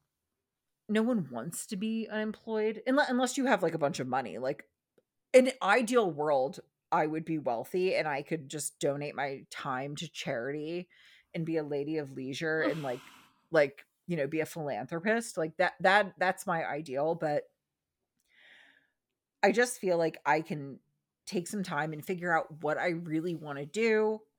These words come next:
Speaker 1: and not just take the next job out of necessity, but figure out what is right for me.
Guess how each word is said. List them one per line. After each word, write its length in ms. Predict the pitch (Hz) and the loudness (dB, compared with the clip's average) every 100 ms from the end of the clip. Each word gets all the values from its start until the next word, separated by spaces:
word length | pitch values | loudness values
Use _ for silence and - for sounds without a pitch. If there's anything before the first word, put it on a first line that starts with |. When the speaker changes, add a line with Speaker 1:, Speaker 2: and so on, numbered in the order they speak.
| _ _ - | _ _ -4
Speaker 1:
and 380 | 180 160 156 151 - | -2 0 -2 -8 -2
not 200 | 208 196 | -2 0
just 240 | 170 - | -4 -6
take 420 | - 170 165 - - | -4 -4 -4 -12 -8
the 200 | 160 175 | 4 4
next 360 | 185 180 - - | 4 0 -2 0
job 520 | 202 185 185 185 190 _ _ _ _ _ - | 6 8 8 6 2 _ _ _ _ _ 2
out 140 | 170 | 2
of 80 | 151 | 2
necessity, 720 | 151 147 175 170 - 202 202 | -6 -2 0 0 -2 -2 -2
but 380 | 180 160 147 131 - _ _ _ _ _ _ _ _ _ _ | 2 4 4 2 -4 _ _ _ _ _ _ _ _ _ _
figure 240 | - 180 175 | -4 2 6
out 280 | 156 147 - _ _ _ _ _ _ _ _ _ _ _ _ _ - | 6 4 0 _ _ _ _ _ _ _ _ _ _ _ _ _ -6
what 180 | 165 165 | 2 4
is 120 | 151 | 4
right 200 | 151 131 - | -2 -4 -6
for 100 | 113 | -10
me. 260 | - 175 | -8 -10